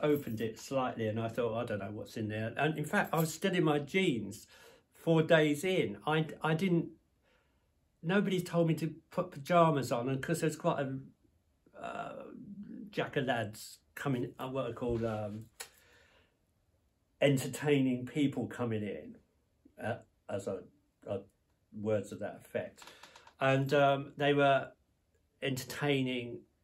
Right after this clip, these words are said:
so I just laid there listening, you know. And, um, I didn't, I didn't know what was in the bag. I didn't, I wasn't interested in the bag. I was in this world of,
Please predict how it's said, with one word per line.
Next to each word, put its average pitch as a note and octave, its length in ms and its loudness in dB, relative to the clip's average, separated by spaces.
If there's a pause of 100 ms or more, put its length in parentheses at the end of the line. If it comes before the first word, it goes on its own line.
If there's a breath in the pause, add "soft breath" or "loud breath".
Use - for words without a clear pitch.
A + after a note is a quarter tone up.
(160)
so C3 220 -4
I A#2+ 60 -2
just - 340 -12
laid G#2+ 300 -6
there G#2+ 300 -8
listening, A2 560 -8
you - 100 -12
know. - 360 -14
And, B2+ 340 -4
um, B2+ 440 -2 (1600 soft breath)
I D#3+ 160 6
didn't, F#3+ 340 2 (360)
I D#3+ 120 6
didn't F3 280 4
know E3 260 6
what D#3+ 320 4 (220)
was C#3+ 220 -2
in C#3 120 2
the C3+ 60 2
bag. C#3 640 4
I C3+ 120 4
didn't, C3+ 440 2 (460)
I B2+ 40 -2
wasn't C#3+ 280 2
interested C3 500 -2
in B2+ 120 -2
the B2 60 -2
bag. B2 500 0
I B2+ 140 0
was B2+ 180 -4
in C#3+ 120 2
this C3+ 220 0
world C#3 720 6 (720 soft breath)
of, C3+ 220 0